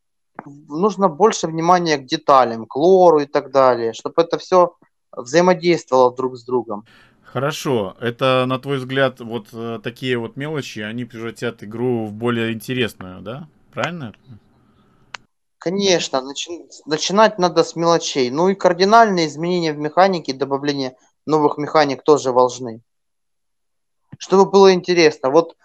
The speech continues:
Speaker 1: на примере того же War Thunder, вот там недавно ввели обновление, да, которые добавили вообще ключевые механики, которых, ну, не было, по сути, нигде в других проектах. Почему бы в Star Conflict тоже не ввести какие-то?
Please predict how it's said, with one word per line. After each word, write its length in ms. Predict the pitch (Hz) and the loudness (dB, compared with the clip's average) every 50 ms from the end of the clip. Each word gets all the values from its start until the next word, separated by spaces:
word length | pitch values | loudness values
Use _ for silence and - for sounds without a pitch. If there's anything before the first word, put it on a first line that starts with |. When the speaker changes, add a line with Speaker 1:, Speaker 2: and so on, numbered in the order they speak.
| _ _ - | _ _ -4
Speaker 1:
на 140 | 147 165 165 | -4 -2 0
примере 340 | - 190 190 190 185 175 | 0 2 4 4 4 4
того 300 | 170 170 170 170 175 175 | 4 4 4 6 6 6
же 120 | 160 151 156 | 4 4 2
War 260 | 147 151 165 160 156 | 2 4 2 2 4
Thunder, 360 | - 156 147 139 135 131 127 127 | 4 4 4 4 4 2 2 4
вот 160 | 127 131 131 | 2 2 4
там 180 | - 160 160 165 | 4 2 2 2
недавно 380 | 160 151 170 170 165 160 160 156 | 0 2 4 4 4 4 0 -2
ввели 300 | 147 139 156 165 165 160 | -2 -2 -4 0 2 2
обновление, 640 | 156 147 143 151 151 147 170 202 226 208 180 147 127 | 2 2 2 0 -2 0 2 0 2 2 0 0 2
да, 180 | 123 143 156 | 4 4 4
которые 360 | 156 - 147 - - 139 143 | 4 0 -4 -2 0 0 0
добавили 480 | 135 135 143 139 151 160 156 151 143 135 | 2 2 2 4 4 4 4 4 2 2
вообще 420 | 131 131 123 - - - 131 123 - _ _ _ _ _ - | 2 2 2 0 -6 -6 -6 -6 -8 _ _ _ _ _ -10
ключевые 540 | - 151 151 - - 165 156 156 151 147 143 | -8 -6 -4 -4 -2 0 2 4 4 4 4
механики, 560 | 143 139 - 185 202 202 185 165 147 - 120 | 0 0 2 2 4 4 2 0 -4 -6 -8
которых, 420 | - - 131 - 151 151 147 139 - - | -6 -6 -4 0 0 0 0 0 -4 -4
ну, 240 | 147 139 123 110 - _ _ _ _ _ _ _ - | -4 -4 -4 -6 -10 _ _ _ _ _ _ _ -8
не 200 | 143 156 180 180 | -2 0 0 0
было, 220 | 143 143 147 143 | 4 4 4 4
по 140 | 131 - 135 | 4 2 0
сути, 260 | - - 147 139 - | -6 -8 -12 -16 -10
нигде 380 | 135 143 143 143 139 135 135 120 | -8 -8 -8 -8 -4 -2 -2 -2
в 60 | 113 | -2
других 300 | - 127 120 120 - - _ | -6 -14 -16 -16 -18 -16 _
проектах. 580 | - 131 127 127 123 117 - _ - 107 - _ _ _ _ _ _ _ _ _ _ _ _ _ | -2 0 2 2 2 0 -2 _ -14 -14 -14 _ _ _ _ _ _ _ _ _ _ _ _ _
Почему 240 | - - 175 220 240 | -4 2 4 4 4
бы 100 | 233 208 | 4 2
в 60 | - | 0
Star 200 | - - 180 175 | 2 2 2 2
Conflict 460 | - 185 180 165 - 147 135 - 143 | 4 2 2 2 0 -6 -8 -8 -4
тоже 300 | 135 - 151 139 127 135 | 2 4 2 4 2 0
не 120 | 135 135 135 | -4 -4 -4
ввести 300 | 131 135 - _ - 127 | -6 -6 -8 _ -12 -12
какие-то? 520 | - 127 _ - 139 135 135 - 127 | -12 -12 _ -4 -4 -4 -4 -4 -8